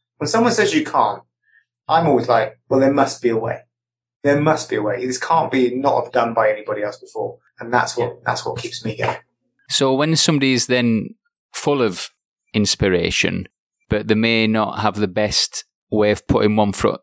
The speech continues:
Speaker 2: foot in front of the other, and I, I know you, I think you're quite good with your, your planning techniques and things like that. Is there any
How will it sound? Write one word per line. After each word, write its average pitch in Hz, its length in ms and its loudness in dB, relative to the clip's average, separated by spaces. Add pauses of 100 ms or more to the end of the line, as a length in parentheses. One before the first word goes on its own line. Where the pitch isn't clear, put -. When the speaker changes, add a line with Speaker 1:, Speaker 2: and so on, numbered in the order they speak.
(120)
Speaker 2:
foot - 400 -2
in 101 160 0
front - 480 -4 (200)
of 92 180 -2
the 104 100 2
other, 98 340 0 (420)
and 107 120 0
I, 98 260 -2
I 104 120 -2
know 107 180 0
you, 101 420 0
I - 100 0
think 110 140 0
you're 104 120 2
quite 98 300 0
good 101 140 0
with 98 200 0
your, 101 220 2 (200)
your 107 160 0
planning 101 380 0
techniques - 560 -2
and 98 100 0
things 101 260 -2
like 98 200 0
that. 104 160 0
Is 98 100 2
there 110 140 0
any 107 240 0